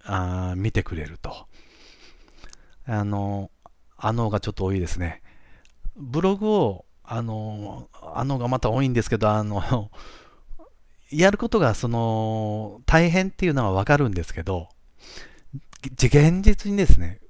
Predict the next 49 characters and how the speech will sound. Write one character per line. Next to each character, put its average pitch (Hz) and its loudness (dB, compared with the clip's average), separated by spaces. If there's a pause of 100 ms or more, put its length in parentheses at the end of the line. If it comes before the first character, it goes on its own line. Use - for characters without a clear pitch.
売 123 0
れ 180 6
て 196 4
る 196 2
営 185 2
業 190 -2
マ 175 0
ン 104 -4
の 92 -4
人 - -8
っ - -14
て、 92 -2 (640)
ブ 120 0
ロ 175 2
グ 190 0
を 170 2
三 110 0 (120)
つ - 12
ぐ 185 12
ら 165 8
い 104 0
や 85 -2
っ - -8 (180)
て、 87 0 (380)
Facebook 156 -2
を 80 -4
や 78 -6
っ - -4 (200)
て、 90 0 (760)
イ 120 2
ン 165 6
ス - 8
タ 196 4
も 180 2
や 165 6
っ - -6
て - -2
る 113 -2
ん 87 -6
で 76 -12
す - -14
よ。 76 -16 (720)
売 113 -2
れ 107 -2
て 101 -4
る - -4
人 - -8
っ 78 -8
て。 - -8